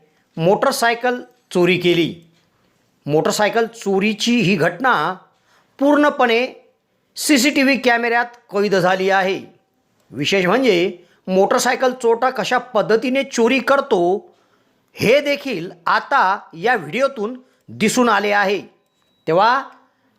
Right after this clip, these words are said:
मोटरसायकल चोरी करून तो चोपडाच्या दिशेने रवाना झाला होता. ही घटना घडल्यानंतर प्रारंभी या भामट्याचा सर्वत्र शोध घेण्यात आला, मात्र तो कुठेच मिळून आला नाही, म्हणून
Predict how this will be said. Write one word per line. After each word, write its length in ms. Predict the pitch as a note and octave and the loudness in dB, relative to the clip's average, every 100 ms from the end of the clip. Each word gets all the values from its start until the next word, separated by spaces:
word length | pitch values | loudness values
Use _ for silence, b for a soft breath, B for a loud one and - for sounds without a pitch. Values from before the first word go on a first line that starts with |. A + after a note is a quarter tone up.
| - | -4
मोटरसायकल 640 | E3+ G3 B3+ B3 B3+ C#4 B3+ | 2 2 2 0 0 0 -2
चोरी 300 | A3+ A3+ B3+ | 0 0 0
करून 400 | B3+ A#3+ B3 G3+ | 0 2 2 0
तो 580 | - A#3+ B3 B3+ - - | 2 4 6 4 -2 -10
चोपडाच्या 680 | - G3+ G#3 A#3+ A#3 B3 B3 | -2 0 2 0 0 0 0
दिशेने 520 | - F3+ - A#3+ F3+ A#3+ B B - | 0 -6 -4 -2 -2 -4 B B -4
रवाना 500 | D3+ G3+ G#3 G#3 G#3 | 0 2 2 0 -2
झाला 220 | F#3 G#3 | -2 0
होता. 380 | F#3 A3 C4 C4 C#4 - - _ _ _ _ _ - | 0 -2 2 2 0 -4 -20 _ _ _ _ _ -4
ही 140 | G3+ | 0
घटना 300 | G3+ G3+ B3 | 2 0 0
घडल्यानंतर 680 | G#3 G#3 A3+ A#3 A#3+ B3+ C4+ - - _ | 0 0 0 -2 -2 -2 -2 -6 -14 _
प्रारंभी 560 | G3 G#3+ B3 A3+ B3+ G#3+ | 0 2 0 -2 -4 -2
या 220 | A#3 A#3+ A#3 B2+ | 0 2 0 -8
भामट्याचा 640 | C3+ D#3+ F3 A#3+ A#3 A#3 | -10 -10 -4 -2 -2 -2
सर्वत्र 360 | A3+ A3 A3 A3+ | -2 -4 -2 -4
शोध 260 | - A3 G3 | -2 -2 0
घेण्यात 280 | G3+ A3 | 0 2
आला, 180 | A3+ A3+ | 2 0
मात्र 260 | G#3 G#3+ G#3 | 0 -2 -2
तो 140 | A3 | -4
कुठेच 460 | G#3 - F3 A3 A3+ | -4 -8 -4 -2 0
मिळून 280 | G#3 G#3 A3 | 2 0 0
आला 320 | - F3+ G3 | 0 0 0
नाही, 280 | G3 F3+ G#3 | 0 -2 -2
म्हणून 540 | D#3+ A#3+ C#3 C#3 | 0 0 -2 -6